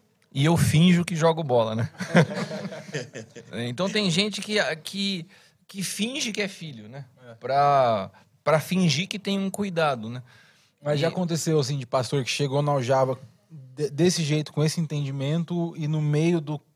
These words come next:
Speaker 1: Ah, daí
Speaker 2: processo
Speaker 1: eu
Speaker 2: virou
Speaker 1: acho
Speaker 2: a
Speaker 1: que
Speaker 2: chave
Speaker 1: é
Speaker 2: e virou uma, uma patern-,
Speaker 1: Ah,
Speaker 2: uma
Speaker 1: eu
Speaker 2: relação de paternidade.
Speaker 1: Não, eu já, eu já tive casos de pessoas que chegaram na Aljava com esse entendimento, e à medida que você vai ministrando a palavra,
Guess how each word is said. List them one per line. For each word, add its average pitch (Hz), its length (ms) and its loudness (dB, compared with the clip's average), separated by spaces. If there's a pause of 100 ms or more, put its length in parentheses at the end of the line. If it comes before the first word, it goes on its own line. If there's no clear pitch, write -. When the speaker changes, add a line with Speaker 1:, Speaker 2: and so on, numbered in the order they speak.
Speaker 1:
Ah, 139 140 0
daí 147 220 4
Speaker 2:
processo 160 500 6
Speaker 1:
eu - 20 -2
Speaker 2:
virou 151 220 4
Speaker 1:
acho 185 160 8
Speaker 2:
a - 20 0
Speaker 1:
que - 60 -4
Speaker 2:
chave 160 420 -4
Speaker 1:
é 156 220 -4 (380)
Speaker 2:
e 151 100 -2
virou 147 380 4
uma, 135 540 2 (360)
uma 131 100 -8
patern-, 127 300 4
Speaker 1:
Ah, 143 380 4
Speaker 2:
uma 147 100 4
Speaker 1:
eu 135 40 6
Speaker 2:
relação 147 400 8
de 147 80 2
paternidade. 139 560 4
Speaker 1:
Não, 156 80 6
eu 160 40 4
já, 190 120 8
eu 156 160 -2
já 170 140 4
tive 196 220 -4
casos 170 340 2
de 147 60 -12
pessoas 151 340 -8
que - 100 -12
chegaram 139 460 -4
na 170 80 -6
Aljava 131 400 -2
com 127 160 -12
esse 135 220 -12
entendimento, 120 580 -10 (580)
e 123 100 -4
à 131 60 2
medida 139 380 0
que 160 380 -4
você 135 280 -4
vai 143 140 2
ministrando 143 720 -2
a 131 60 -2
palavra, 120 640 -2